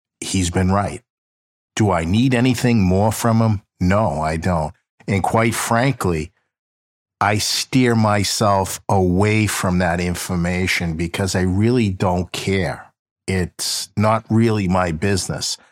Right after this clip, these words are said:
And this hearing, things are gonna be said that are really not my business, your business.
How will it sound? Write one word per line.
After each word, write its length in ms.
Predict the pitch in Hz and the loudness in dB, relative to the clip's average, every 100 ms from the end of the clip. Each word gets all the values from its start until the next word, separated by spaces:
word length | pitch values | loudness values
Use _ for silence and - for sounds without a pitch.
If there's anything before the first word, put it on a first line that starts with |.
| _ _ _ - | _ _ _ -2
And 420 | 101 90 92 95 | 0 2 2 2
this 200 | 101 - | 0 -2
hearing, 720 | - - 139 123 98 80 82 _ _ _ | -4 0 2 2 0 -2 -6 _ _ _
things 420 | - 120 139 113 | -2 0 2 2
are 60 | 113 | 2
gonna 480 | 107 104 101 90 85 - | 2 2 2 0 -4 -4
be 140 | 101 | -2
said 420 | 87 - 120 107 | 0 0 0 0
that 160 | 95 95 | 0 0
are 80 | 87 | 0
really 460 | 92 110 117 113 | 2 2 4 2
not 440 | 98 98 98 92 90 - | 2 2 2 0 -4 -2
my 260 | 95 101 113 | 0 0 0
business, 640 | 107 104 92 110 98 - | 0 0 0 -2 -2 -2
your 240 | 98 101 | -2 0
business. 680 | 90 104 90 85 90 82 - | -2 -2 -2 -2 -2 -2 -6